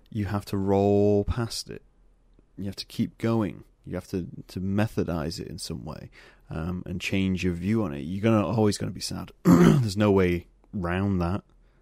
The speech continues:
There's no way to go, "I'm never gonna be sad," but you can kind of alleviate it and, and, and method. That's the,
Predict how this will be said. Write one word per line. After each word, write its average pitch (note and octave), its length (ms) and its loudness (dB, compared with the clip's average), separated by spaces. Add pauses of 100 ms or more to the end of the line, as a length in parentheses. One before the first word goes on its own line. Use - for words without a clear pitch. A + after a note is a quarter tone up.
(200)
There's F2+ 140 -4
no F2 160 2
way F2 200 4
to F2+ 120 -4
go, E2+ 240 0
"I'm E2+ 160 -2
never E2+ 220 -2
gonna E2+ 160 -4
be E2+ 80 -6
sad," A2 380 0
but F2+ 100 2
you F2 120 -2
can F2+ 280 -6
kind F2+ 180 -4
of F2 80 -4
alleviate F2 760 -2
it B1+ 180 -6
and, B1+ 260 -12 (480)
and, F2 340 -4
and F#2 120 -4
method. F#2+ 320 -6
That's A2+ 240 2
the, F#2 180 -2